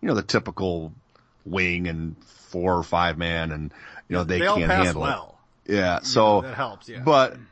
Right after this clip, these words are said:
Speaker 1: yeah, I, I, I just, I, I, I agree. I, I still, you know, you look at some great teams in the history of our state, and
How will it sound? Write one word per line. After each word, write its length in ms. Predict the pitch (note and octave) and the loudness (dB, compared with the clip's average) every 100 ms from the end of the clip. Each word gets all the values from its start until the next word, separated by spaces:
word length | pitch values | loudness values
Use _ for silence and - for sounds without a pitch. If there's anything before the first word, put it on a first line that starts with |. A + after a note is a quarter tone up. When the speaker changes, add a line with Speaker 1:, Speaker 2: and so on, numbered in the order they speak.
| - | -8
Speaker 1:
yeah, 240 | D3+ G#2 | -6 -6
I, 220 | - A#2+ A2+ | -4 -4 -4
I, 240 | A#2 B2 | -4 -4
I 40 | B2 | -4
just, 400 | A2+ A#2 - - | -4 -6 -8 -14
I, 140 | G#2 G2 | -14 -12
I, 120 | F#2+ - - | -14 -14 -14
I 140 | F#2+ G2 | -8 -8
agree. 380 | F#2+ G2+ G#2 G#2 | -4 0 2 2
I, 140 | F#2 G#2 C3 | 2 2 2
I 40 | |
still, 600 | B2+ - B2 A#2 G#2+ G2 _ _ _ _ _ _ _ _ _ _ _ _ _ | 2 2 4 4 0 -6 _ _ _ _ _ _ _ _ _ _ _ _ _
you 80 | C3+ | -4
know, 60 | |
you 160 | B2 D#3+ | 0 2
look 180 | E3+ D#3 | 2 0
at 140 | A2+ | -4
some 200 | - G2+ | -6 -8
great 380 | F2 G#2 A2 A2+ | -8 -6 -6 -6
teams 360 | - G#2+ G#2+ F#2+ | -4 -2 -2 -4
in 60 | |
the 60 | F2+ | -6
history 480 | F#2+ F#2+ - F#2+ F#2 | -6 -6 -2 0 0
of 260 | F2+ E2+ | -2 -2
our 100 | F2 | -2
state, 520 | F2+ - F2+ F2+ F2 F2+ | 0 -2 -2 -2 -2 -2
and 440 | F2 E2+ E2 | 0 0 -2